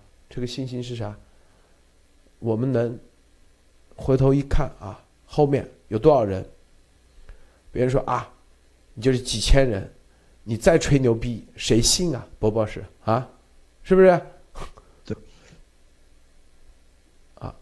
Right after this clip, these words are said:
Speaker 1: 如果，但是你说你有几千人是可以完成任务的几千人，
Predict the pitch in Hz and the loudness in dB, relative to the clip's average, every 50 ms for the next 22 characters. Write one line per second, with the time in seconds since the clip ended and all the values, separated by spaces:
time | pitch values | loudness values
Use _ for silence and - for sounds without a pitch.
0 | - - - 143 190 262 277 247 - - 269 262 220 254 233 208 202 165 214 214 | -18 -2 2 4 8 10 10 8 8 8 6 6 4 2 0 -2 2 4 4 4
1 | 202 208 226 233 220 - - 147 143 - 214 214 196 175 180 180 - - - _ | 4 4 4 4 4 2 -2 0 4 6 6 6 4 2 0 -2 -6 -12 -20 _
2 | - - - 190 - - - - 180 175 165 139 120 120 147 160 - 160 156 156 | -10 -8 -6 -6 -6 -6 0 0 2 2 2 2 2 0 0 0 0 -2 -2 2
3 | 180 311 320 302 233 160 143 151 - - - - - 107 104 87 | 2 4 4 4 2 -2 -4 -4 -6 -6 -10 -10 -8 -8 -8 -10